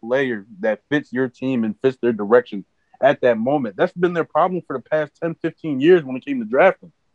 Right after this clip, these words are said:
They, they, like, they, they draft regardless of position, and it creates log jams, and they, and they can't dig themselves out of the hole, and they, and they create bad ties with their players that way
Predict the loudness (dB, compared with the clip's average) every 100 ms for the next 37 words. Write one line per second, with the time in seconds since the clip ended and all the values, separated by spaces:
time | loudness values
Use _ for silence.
0 | _ _ _ -2 -2 -4 -4 -4 -4 _
1 | _ _ -4 -2 0 0 -2 _ 2 2
2 | 4 4 2 0 2 2 0 -12 -16 -10
3 | -10 -8 -8 -10 _ _ _ -8 -6 0
4 | 0 0 2 4 4 0 -6 -8 -10 -10
5 | -8 -6 -4 0 0 2 0 2 0 -2
6 | 0 2 4 2 0 -2 -2 -2 -6 -14
7 | _ _ _ _ -10 -4 -2 -2 -2 0
8 | 2 2 4 2 2 2 0 -10 -2 0
9 | 0 -2 -6 -6